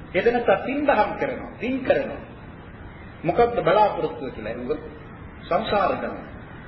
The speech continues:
සසර සැප සම්පත් ඇති තැන්වල ඉපද ඉපද යන්නට.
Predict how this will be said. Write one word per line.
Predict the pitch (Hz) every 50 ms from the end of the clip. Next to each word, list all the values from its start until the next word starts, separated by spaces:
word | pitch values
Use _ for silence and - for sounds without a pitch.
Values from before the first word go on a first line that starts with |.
| - - - - - - - - -
සසර | - 113 110 - 117 120 185 247 262 - -
සැප | - - 151 - -
සම්පත් | - 135 123 113 - 120
ඇති | 117 - 143 139 - -
තැන්වල | - 185 175 180 180 208 214
ඉපද | 190 175 - 202 185 185
ඉපද | 185 185 - 233 220 226
යන්නට. | 190 180 185 185 180 160 147 135 - -